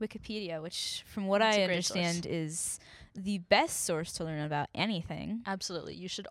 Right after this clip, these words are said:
Speaker 2: always go on Wikipedia for all of your information.
Speaker 1: All of my information comes from Wikipedia.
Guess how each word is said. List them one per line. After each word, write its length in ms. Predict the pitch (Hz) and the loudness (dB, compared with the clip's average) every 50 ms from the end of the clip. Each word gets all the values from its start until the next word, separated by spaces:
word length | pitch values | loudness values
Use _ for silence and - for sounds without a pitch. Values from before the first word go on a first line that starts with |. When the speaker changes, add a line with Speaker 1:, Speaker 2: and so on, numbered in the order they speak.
| - - | -4 0
Speaker 2:
always 360 | 185 185 180 185 190 185 - | 0 2 2 2 0 -2 -2
go 100 | - 175 | -2 -2
on 120 | 165 160 165 | 0 0 -2
Wikipedia 500 | 175 - - - - 165 160 156 156 - | -2 -4 -6 -6 -6 -6 -6 -6 -8 -8
for 140 | - 170 - | -10 -10 -8
all 160 | - 160 147 151 | -6 -6 -6 -6
of 100 | 175 - | -8 -12
your 100 | - - | -14 -14
information. 640 | - 170 - 175 - - 175 170 - - - 196 196 - - - _ | -14 -14 -14 -14 -14 -12 -12 -10 -10 -10 -10 -12 -14 -16 -18 -8 _
Speaker 1:
All 160 | - 214 208 196 | -2 0 0 0
of 80 | 190 | -2
my 160 | 196 190 170 165 | -2 -2 -2 -2
information 480 | 180 175 180 196 165 156 170 - 151 | -2 -4 -6 -6 -6 -6 -8 -8 -10
comes 220 | - 175 143 170 - | -10 -12 -12 -12 -12
from 100 | 151 143 | -14 -14
Wikipedia. 540 | 165 180 - 175 - 160 147 170 - - | -12 -12 -10 -8 -8 -8 -8 -8 -10 -10